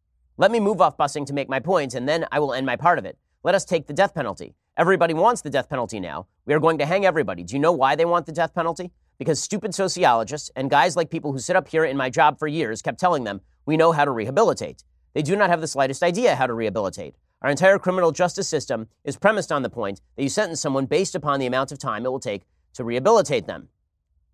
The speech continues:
He says, So the American people, because they are basically good, like most people in my opinion are, went along and said, 'We'll buy that.' And they bought it for twenty years, and it does not work. Again, this is Joe Biden circa nineteen eighty-one.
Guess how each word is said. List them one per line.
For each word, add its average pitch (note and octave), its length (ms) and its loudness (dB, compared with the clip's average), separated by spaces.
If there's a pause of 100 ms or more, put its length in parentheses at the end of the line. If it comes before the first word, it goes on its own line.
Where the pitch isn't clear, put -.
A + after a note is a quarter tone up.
(140)
He A#2+ 60 -10
says, B2 180 -4
So C3 80 -8
the C3+ 80 -2
American F3 400 2
people, A#2+ 300 -4
because B2 260 -6
they B2+ 80 0
are A#2+ 80 0
basically E3+ 440 -4
good, F2+ 300 -6 (320)
like B2+ 120 -2
most F#3 220 4
people C#3+ 280 -2
in B2+ 80 0
my A#2+ 100 0
opinion C#3 320 -2
are, D#2 200 -8 (180)
went C#3+ 180 -2
along C#3+ 300 0
and C3 80 -6
said, B2 120 -4
'We'll C#3+ 120 0
buy G3 200 6
that.' F2 220 -10 (480)
And A#2+ 80 -6
they C#3+ 40 0
bought C#3+ 200 2
it - 40 -6
for D3+ 80 -4
twenty C3+ 300 -4
years, A#2+ 280 0
and A2+ 80 -8
it A2+ 60 -10
does B2+ 180 -2
not D#3+ 140 2
work. B2+ 200 0
Again, A#2 160 -4
this G#2+ 120 -8
is A#2 80 -12
Joe C3 160 0
Biden A#2+ 320 0
circa A#2 240 -10
nineteen G2 300 -12
eighty-one. F#2+ 420 -6